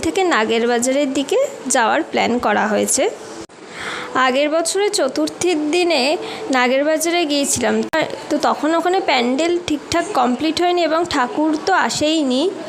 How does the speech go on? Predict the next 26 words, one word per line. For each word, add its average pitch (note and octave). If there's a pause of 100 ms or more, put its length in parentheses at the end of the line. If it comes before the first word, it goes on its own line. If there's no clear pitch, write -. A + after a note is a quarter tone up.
(720)
তো C#4 (140)
সেই D#4
জন্য E4+
আমরা F4+ (100)
সেখান D#4
থেকে E4+ (100)
দমদম B3
পার্কে C#4+ (120)
চলে A#3
গিয়েছিলাম। A3 (520)
তবে C#4+ (520)
এই C#4
বছরে D#4
আর G4 (100)
দমদম C4+
পার্কে D4
যাব C#4+ (100)
না, G#4+ (100)
পঞ্চমীর C4+
দিনে D4+ (100)
নাগের A#3+
বাজারটা C4+ (100)
এবারে C4 (100)
পুরোটা B3 (120)
ঘুরবো। B3+ (1700)
এখানে F4